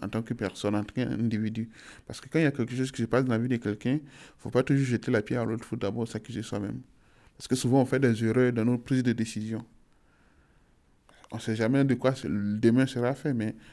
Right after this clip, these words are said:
je me dis que si aujourd'hui, si moi, peut-être, j'avais choisi, quand j'ai, j'ai, j'ai, bon, j'ai eu la chance d'avoir un visa, mais quand j'ai eu mon visa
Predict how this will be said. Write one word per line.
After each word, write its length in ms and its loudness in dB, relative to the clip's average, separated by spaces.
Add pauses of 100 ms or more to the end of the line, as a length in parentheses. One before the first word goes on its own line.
(140)
je 140 -8
me 120 0
dis 140 -2
que 120 -4
si 300 -6
aujourd'hui, 420 -2
si 160 2
moi, 200 6
peut-être, 380 0
j'avais 260 2
choisi, 400 0
quand 220 -2
j'ai, 260 -2 (720)
j'ai, 240 0
j'ai, 240 -6
bon, 180 -10
j'ai 160 2
eu 40 8
la 120 6
chance 200 0
d'avoir 220 2
un 80 2
visa, 340 0
mais 180 -4
quand 180 -2
j'ai 140 0
eu 160 0
mon 160 0
visa 400 0